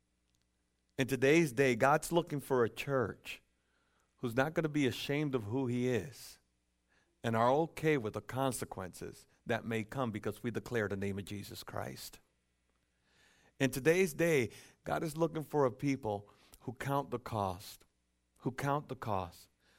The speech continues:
The Bible says, "If you're gonna come after me, pick up your cross and die and follow me." And so again, we, we turn to Scripture and we see that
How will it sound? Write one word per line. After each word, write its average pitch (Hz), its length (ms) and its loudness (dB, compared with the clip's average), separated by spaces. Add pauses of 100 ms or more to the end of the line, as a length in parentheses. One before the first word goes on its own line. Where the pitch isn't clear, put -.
(200)
The - 60 -12
Bible 131 380 2
says, 131 360 0
"If 117 140 -10
you're 143 140 0
gonna 147 160 -2
come 127 280 -4
after 131 280 -4
me, 127 200 -2
pick 135 280 -6
up 139 120 -6
your 117 100 -4
cross 104 480 -8
and 101 200 -6
die 98 380 -6 (540)
and 110 160 -6
follow 107 380 0
me." 95 280 -12 (1500)
And 131 180 0
so 143 220 6
again, 127 500 4 (400)
we, 135 420 4 (440)
we 127 160 -2
turn 160 360 0
to 165 140 -4
Scripture 151 480 0
and 120 160 -2
we 120 80 0
see 151 260 2
that 143 260 -4